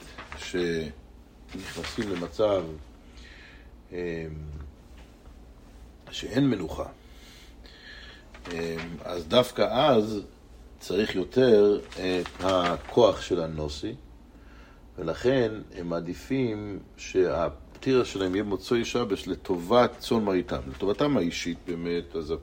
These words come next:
ההסתלקות תהיה, עדיף תהיה בערב שבת, אבל לטובת צאן, צאן מרעיתם עדיף שזה יהיה מוצאי שבת. אמ,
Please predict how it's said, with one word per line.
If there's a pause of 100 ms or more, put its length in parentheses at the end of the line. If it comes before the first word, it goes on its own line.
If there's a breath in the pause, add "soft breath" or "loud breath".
(480)
ההסתלקות
תהיה,
עדיף
תהיה
בערב
שבת, (760 loud breath)
אבל
לטובת
צאן,
צאן
מרעיתם
עדיף
שזה
יהיה
מוצאי
שבת. (2500 loud breath)
אמ,